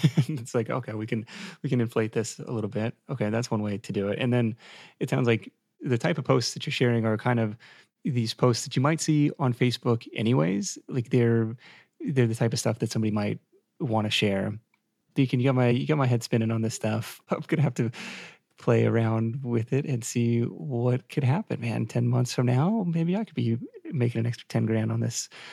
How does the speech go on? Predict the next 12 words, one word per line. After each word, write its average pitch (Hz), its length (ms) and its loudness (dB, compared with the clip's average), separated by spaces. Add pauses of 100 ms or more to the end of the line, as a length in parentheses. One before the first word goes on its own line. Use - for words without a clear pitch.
(240)
little 139 120 4
side, 110 420 -2
side 117 240 2
hustle. 117 300 0
So 117 300 0 (420)
what's 165 300 2
next? 139 280 0
You 123 320 0
looking 143 300 2
at 120 300 2 (220)
kinda 120 180 0
just 113 360 -4